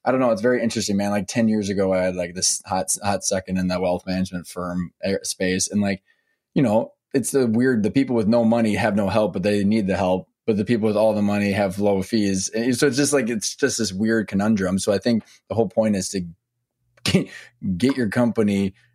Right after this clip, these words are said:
ready so that way you have more choices, and, and scaling to a certain size will just help you get the help that you want too. It's a, in, in kinda going back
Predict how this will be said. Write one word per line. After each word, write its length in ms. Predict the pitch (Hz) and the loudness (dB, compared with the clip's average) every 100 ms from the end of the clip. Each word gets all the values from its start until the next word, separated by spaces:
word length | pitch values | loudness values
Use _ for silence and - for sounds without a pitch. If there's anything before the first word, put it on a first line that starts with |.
| _ | _
ready 500 | - - 113 107 90 | -8 0 2 2 0
so 140 | 101 113 | 0 2
that 160 | 107 | 2
way 120 | 104 104 | 2 2
you 100 | 101 | 2
have 240 | 107 110 | 2 2
more 160 | 101 92 | 0 -2
choices, 460 | 85 107 101 92 | 0 0 0 0
and, 160 | 95 92 | 0 0
and 200 | 110 101 | 0 0
scaling 440 | - - 127 123 | 0 2 2 2
to 140 | 113 117 | 0 0
a 60 | |
certain 300 | 98 117 95 | 0 -2 0
size 380 | 95 101 101 98 | 0 0 0 0
will 80 | 85 | -2
just 180 | 87 90 | -4 -2
help 260 | 107 107 | 0 0
you 280 | 95 98 95 | 0 0 0
get 260 | 85 107 - | -2 -4 -2
the 60 | |
help 220 | - 101 - | -2 -2 -4
that 100 | 80 | -8
you 100 | 90 | -6
want 240 | 92 - | -6 -4
too. 200 | - 104 | -2 -2
It's 180 | 90 - | -2 -2
a, 180 | 90 80 _ - - _ _ _ - - _ _ - | -4 -6 _ -20 -20 _ _ _ -20 -20 _ _ -2
in, 220 | 185 165 - - | 0 0 -4 0
in 260 | 180 165 - _ _ | 0 0 -8 _ _
kinda 220 | - 190 202 | 0 2 2
going 260 | 185 175 | 2 2
back 300 | 147 143 147 | 2 0 -2